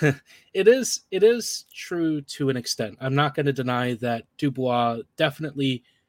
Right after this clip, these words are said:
um, hasn't been super committed to the Jets at certain points, but it's in a way that I think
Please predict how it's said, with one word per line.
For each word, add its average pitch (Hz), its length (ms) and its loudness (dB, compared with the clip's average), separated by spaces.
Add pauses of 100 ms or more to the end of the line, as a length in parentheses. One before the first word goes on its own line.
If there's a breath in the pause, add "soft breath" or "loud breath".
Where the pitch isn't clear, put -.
(220)
um, 113 460 -10
hasn't 226 560 -4
been 160 240 -2
super - 500 -6
committed 160 420 -6
to - 80 -12
the 151 100 -4
Jets 143 520 -4
at 139 140 -4
certain 139 340 -6
points, 143 420 0
but 147 180 2
it's 139 280 -4
in 175 120 -6
a 190 80 -4
way 151 340 0
that 131 140 0
I 135 100 0
think 131 440 -4